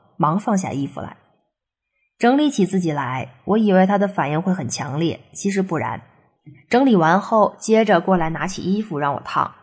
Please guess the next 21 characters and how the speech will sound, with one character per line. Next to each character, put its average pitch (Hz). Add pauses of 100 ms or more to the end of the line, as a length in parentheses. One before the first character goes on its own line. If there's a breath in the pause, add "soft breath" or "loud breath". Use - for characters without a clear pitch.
(320)
就 294
像 247
什 143
么 139
事 226
儿 208
也 101
没 117
发 208
生 247
过 233
似 -
的。 - (1000)
不 247
过 294
我 208
可 208
以 247
感 -
觉 104
到， -